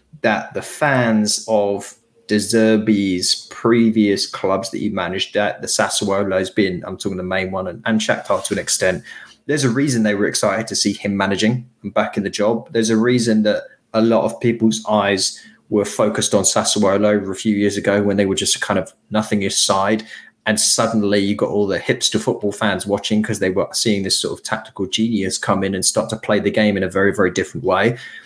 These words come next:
When we did the initial episode on what's De Zerbi about, what is De Zerbi about and what are Brighton fans gonna see,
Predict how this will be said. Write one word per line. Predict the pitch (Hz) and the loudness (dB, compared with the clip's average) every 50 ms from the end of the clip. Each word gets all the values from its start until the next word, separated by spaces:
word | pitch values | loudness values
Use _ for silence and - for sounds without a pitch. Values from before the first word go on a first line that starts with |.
| - _ _ - - | -20 _ _ -12 -6
When | 104 107 113 113 | 0 0 2 2
we | 113 | 2
did | 110 135 131 110 110 | 2 2 0 2 2
the | 117 113 | 2 2
initial | 113 113 113 - - 101 120 | 2 2 2 2 2 2 2
episode | 127 - 127 - - 113 107 101 90 | 2 2 2 2 2 2 2 2 2
on | 98 95 98 | 0 0 2
what's | 104 - - - | 0 0 0 0
De | - 107 98 | 0 0 2
Zerbi | 98 107 101 98 90 104 98 95 | 2 2 2 2 2 2 0 2
about, | 87 - - - | 2 0 -2 0
what | 110 - - 110 | 0 0 2 2
is | 110 107 | 0 0
De | - 101 | 2 0
Zerbi | 98 - 104 101 101 98 107 98 98 | 0 2 2 2 2 2 2 2 0
about | 95 - 120 120 120 - - | 2 2 2 2 2 0 0
and | 98 98 | 0 0
what | 104 - | -2 -2
are | - - | -2 -4
Brighton | - 113 107 95 80 98 | -2 -2 -2 -2 -2 -6
fans | - - 107 98 98 - | -4 -2 -2 -2 -2 -4
gonna | - - 107 95 92 | -4 -4 -4 -2 0
see, | - - 113 110 123 139 139 | 0 2 2 2 2 0 -2